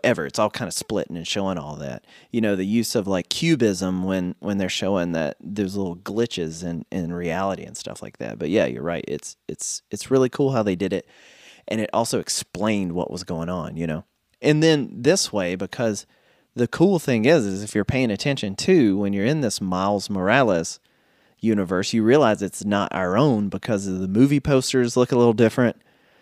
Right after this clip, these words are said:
There's, um, you know, it's like the, he's got that poster of, like, Chance the Rapper, who always has a hat that has a three on it, but in his world, it's got a four on it.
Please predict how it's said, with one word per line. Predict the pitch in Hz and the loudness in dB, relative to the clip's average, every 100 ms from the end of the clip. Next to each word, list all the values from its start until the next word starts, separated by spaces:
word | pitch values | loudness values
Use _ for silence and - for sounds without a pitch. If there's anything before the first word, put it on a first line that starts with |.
| _ _ _ _ _ | _ _ _ _ _
There's, | 110 104 101 101 | 0 2 0 0
um, | 101 90 90 85 80 78 _ _ | 0 2 2 2 -2 -10 _ _
you | 117 113 | -2 0
know, | 92 90 | 0 -2
it's | 95 - | -2 -2
like | 110 95 78 | -2 -2 -2
the, | 110 | -4
he's | 110 123 107 | -2 -4 0
got | 110 | 0
that | 110 101 | 2 0
poster | - 120 113 - 113 | 0 0 0 0 -2
of, | 104 | 0
like, | 90 - | -4 -4
Chance | - 110 - | -4 -4 -4
the | 110 | -2
Rapper, | 92 92 101 110 107 | 2 2 2 0 -2
who | 113 | -2
always | 98 90 85 | 0 0 -2
has | 101 92 | -6 -8
a | 82 | -8
hat | - 113 107 | -2 0 0
that | 101 | -4
has | 104 92 | -10 -12
a | |
three | - 147 147 | -2 4 6
on | 131 127 | 6 6
it, | 123 - | 2 0
but | 117 85 | -4 -2
in | 90 | 0
his | 135 151 | 0 4
world, | 120 110 104 | 6 6 4
it's | 104 | -2
got | - 90 | -6 -6
a | |
four | - 135 131 123 | -2 6 8 8
on | 117 | 8
it. | 113 | 2